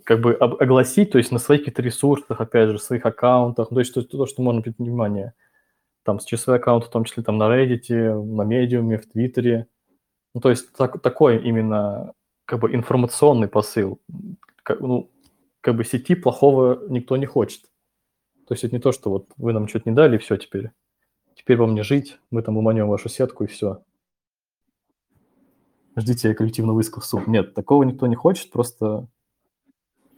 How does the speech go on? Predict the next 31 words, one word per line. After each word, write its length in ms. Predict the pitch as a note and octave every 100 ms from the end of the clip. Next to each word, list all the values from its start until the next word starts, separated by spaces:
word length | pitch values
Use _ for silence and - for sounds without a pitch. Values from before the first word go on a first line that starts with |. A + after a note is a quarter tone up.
| _ _ _ _
как 140 | A2+
бы, 360 | G#2+ G2+ B1+ - - _
хочется 640 | - B2 - - A2 G#2+
какое-то, 240 | - A#2 -
чтобы 180 | A#2+ A#2
давление 340 | B2 C3 A2
было 160 | G2+ G2
оказано 420 | - B2+ A2+ G2
со 300 | - - -
стороны 320 | - G#2+ G#2+
сообщества 600 | - G#2 G2+ - - F#2+ _
на 100 | A2
команду, 360 | A2 G#2 A2 G2
и 40 |
уже 80 | G2
посмотреть, 300 | G2+ A2 G#2+
что 140 | - G#2+
она 100 | G#2
в 40 |
этой 140 | G#2+ G#2+
ситуации, 360 | - G2+ -
как 140 | G#2+ G#2+
она 120 | G2+
будет 200 | G2 -
выкручиваться, 680 | F#2+ C3 C3 A#2+ - A#2 A#2 _ _ _ _ -
и 40 | -
опять 420 | - G#2 G#2 - -
говорить 380 | A2 G#2 A2 G#2+
максимально 400 | - A2 G#2+ G2
обтекаемыми 460 | - - G2+ G2
фразами, 560 | - G#2 G#2 G2 F#2+